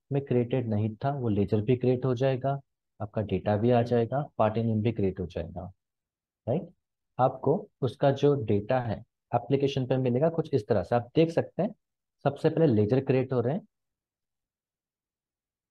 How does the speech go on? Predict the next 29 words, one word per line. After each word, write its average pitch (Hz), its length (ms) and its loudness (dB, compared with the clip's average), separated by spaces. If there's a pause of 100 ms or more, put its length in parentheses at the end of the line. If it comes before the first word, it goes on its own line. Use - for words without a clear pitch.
(960)
and 113 120 -2
जैसे 113 180 -2
लेजर 110 320 0
क्रिएट 139 280 0
हो 139 80 0
जाएंगे, 131 340 -4 (220)
अब 120 160 0
आपकी - 340 -4 (140)
एंट्री 123 240 2
स्टार्ट 117 320 0
हो 104 60 2
जाएंगी 104 340 0
पुश 127 300 0
करना, 82 380 -4 (460)
ये 127 60 2
आपकी - 280 0 (120)
एंट्रीज 113 420 2
जा 87 140 -2
रही 80 160 -6
है। - 60 -14 (2000)
ओके, 139 140 -4 (580)
so 117 380 0 (180)
ये 113 160 4
जो 123 400 0
ऑटो 123 260 4
मैपिंग 139 400 2
था, 147 240 -4 (460)
साथ 110 360 -2
में 117 100 0